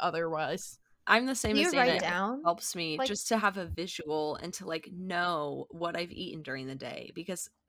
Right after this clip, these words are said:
Speaker 2: like, sometimes I'll look and I'm like, "Oh, shit, I haven't eaten anything today." Like, and I need to get some more calories in, or like,
Speaker 3: Oh,
Speaker 2: "Oh, no,
Speaker 3: yeah.
Speaker 2: I have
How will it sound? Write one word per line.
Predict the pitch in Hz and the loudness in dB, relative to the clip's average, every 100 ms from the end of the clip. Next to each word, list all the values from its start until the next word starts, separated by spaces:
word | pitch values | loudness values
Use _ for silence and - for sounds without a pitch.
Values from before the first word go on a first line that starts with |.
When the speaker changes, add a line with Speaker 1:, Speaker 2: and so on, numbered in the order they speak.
| - | 0
Speaker 2:
like, | 175 175 | 0 2
sometimes | 226 254 269 240 | 0 2 0 2
I'll | 208 | 2
look | 208 208 | 2 0
and | 202 | 0
I'm | 190 | -2
like, | 185 - | -2 0
"Oh, | 233 226 | 0 0
shit, | - - | -4 -4
I | 190 | -4
haven't | 185 202 | -4 -2
eaten | 214 220 | 0 0
anything | 196 311 359 147 151 | 0 -4 -2 -4 -4
today." | - 143 90 92 107 | -6 -2 -2 -2 0
Like, | 175 170 - | 2 2 0
and | - 185 | 2 2
I | 185 | 4
need | 214 220 | 2 2
to | 262 247 | 2 2
get | 214 240 - | 4 2 2
some | 262 | 0
more | 262 262 | 4 2
calories | 302 320 359 285 240 | 6 6 6 2 2
in, | 170 175 | 2 2
or | 175 | 2
like, | - 226 | 2 4
Speaker 3:
Oh, | |
Speaker 2:
"Oh, | 202 247 | 4 4
no, | 226 233 240 | 4 6 6
Speaker 3:
yeah. | |
Speaker 2:
I | 208 214 | 6 4
have | 165 | 0